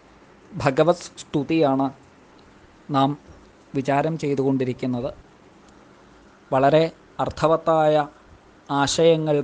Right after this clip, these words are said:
ഘടിപ്പിച്ചാണ് ദേവന്മാർ ദേവകിയിൽ ഗർഭസ്ഥനായ ഭഗവാനെ സ്തുതിക്കുന്നത്.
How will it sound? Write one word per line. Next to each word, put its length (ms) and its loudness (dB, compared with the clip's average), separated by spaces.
ഘടിപ്പിച്ചാണ് 680 0
ദേവന്മാർ 720 4
ദേവകിയിൽ 600 6
ഗർഭസ്ഥനായ 960 2
ഭഗവാനെ 560 2
സ്തുതിക്കുന്നത്. 760 -6